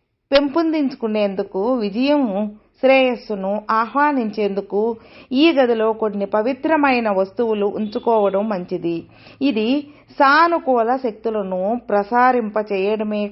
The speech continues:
కాకుండా దైవిక ఆశీర్వాదాలు ఆకర్షించేందుకు ఉపయోగపడుతుంది. పూజ గదిలో తప్పనిసరిగా ఉండాల్సిన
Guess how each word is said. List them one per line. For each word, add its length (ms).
కాకుండా 540
దైవిక 440
ఆశీర్వాదాలు 880
ఆకర్షించేందుకు 960
ఉపయోగపడుతుంది. 920
పూజ 180
గదిలో 320
తప్పనిసరిగా 720
ఉండాల్సిన 500